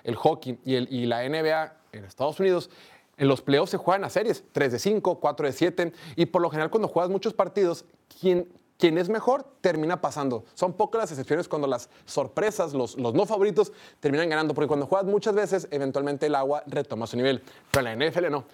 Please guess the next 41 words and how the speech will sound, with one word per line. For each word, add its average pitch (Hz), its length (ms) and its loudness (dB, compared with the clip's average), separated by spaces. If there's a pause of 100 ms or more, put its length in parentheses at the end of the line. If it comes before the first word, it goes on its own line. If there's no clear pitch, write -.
(140)
En 127 120 -2
la 120 80 0
N 143 100 2
F 151 100 0
L 160 100 2
es 156 180 -4
un 349 260 4
partido, 180 400 2
en, 147 100 2
un, 175 160 0
en 151 120 0
sesenta 170 320 0
minutos 208 280 -2
se 208 60 0
define 180 340 0 (280)
quién 175 160 2
accede 175 420 -2
a 135 80 -4
la 123 120 -2
siguiente 131 360 -2
ronda, 185 320 -2
en 139 100 -4
sesenta 147 280 -2
minutos 165 220 -4
se, - 180 -4
se 135 100 -6
define 156 340 -2 (280)
quién 151 240 2
se 175 180 -4
corona 139 480 -2
y 123 120 -8
quién 135 380 0 (380)
queda 139 260 0
inmortal 123 600 -2
en 123 100 -6
los 113 80 0
libros 110 180 -2
de 113 60 0
la 104 60 -2
liga, 120 160 -2
¿no? - 80 -20